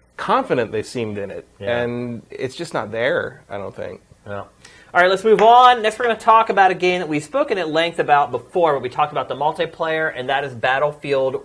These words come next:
Speaker 2: One. Um, we, I don't, did you play the, the beta
Speaker 1: Nope.
Speaker 2: for Battlefield
Speaker 1: I have
Speaker 2: One?
Speaker 1: not touched Battlefield
Speaker 2: Okay,
Speaker 1: One
Speaker 2: so
Speaker 1: yet.
Speaker 2: I did, and we've already talked at length about the multiplayer in Battlefield One.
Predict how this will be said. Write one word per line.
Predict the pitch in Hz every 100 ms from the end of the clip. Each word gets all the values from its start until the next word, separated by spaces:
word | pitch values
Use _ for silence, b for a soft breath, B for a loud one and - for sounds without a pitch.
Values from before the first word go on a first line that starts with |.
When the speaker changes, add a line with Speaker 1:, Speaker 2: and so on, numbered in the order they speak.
| 110
Speaker 2:
One. | 131 139 139 143 - b b b -
Um, | 120 120 123 120 120 117 b b b b - 143
we, | 156
I | - 165
don't, | 190 160 147
did | 180
you | 294
play | 359 - 294
the, | 285 269 247 -
the | 208
beta | 214 226 226 226 -
Speaker 1:
Nope. | 120 104
Speaker 2:
for | 160
Battlefield | 170 175 180
Speaker 1:
I | 156
have | 123
Speaker 2:
One? | 131
Speaker 1:
not | - - _ -
touched | - - -
Battlefield | - 92 87 107 -
Speaker 2:
Okay, |
Speaker 1:
One | 76 -
Speaker 2:
so | 151
Speaker 1:
yet. |
Speaker 2:
I | 175
did, | 208 135 120 117 127 127
and | 147
we've | 151 160
already | 202 180
talked | 156 160 147 -
at | 135 139
length | 131 131 127
about | 120 117
the | 120
multiplayer | 113 110 117 113 113 110 107
in | 107 104
Battlefield | 107 107 - 110 101
One. | 101 104 107